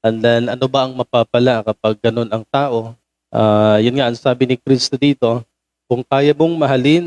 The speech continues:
ang inyong mga kaaway, tunay ngang kayo ang mga anak ng Diyos na nasa langit." So, yun ay isang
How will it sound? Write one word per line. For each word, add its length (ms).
ang 160
inyong 400
mga 320
kaaway, 640
tunay 320
ngang 480
kayo 320
ang 80
mga 320
anak 140
ng 160
Diyos 480
na 80
nasa 320
langit." 480
So, 240
yun 240
ay 240
isang 720